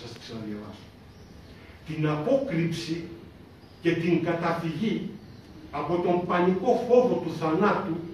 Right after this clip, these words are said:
ο άνθρωπος την ευάφτισε θεούς και θρησκείες και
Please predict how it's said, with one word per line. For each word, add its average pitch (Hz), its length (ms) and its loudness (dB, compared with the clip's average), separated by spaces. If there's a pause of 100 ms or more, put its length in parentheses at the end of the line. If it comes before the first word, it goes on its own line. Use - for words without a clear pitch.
(840)
ο - 20 2 (140)
άνθρωπος 156 420 0 (120)
την 143 100 -8 (120)
ευάφτισε 156 600 -2 (680)
θεούς 165 300 4 (100)
και 196 160 -2
θρησκείες 196 540 -2
και 190 120 4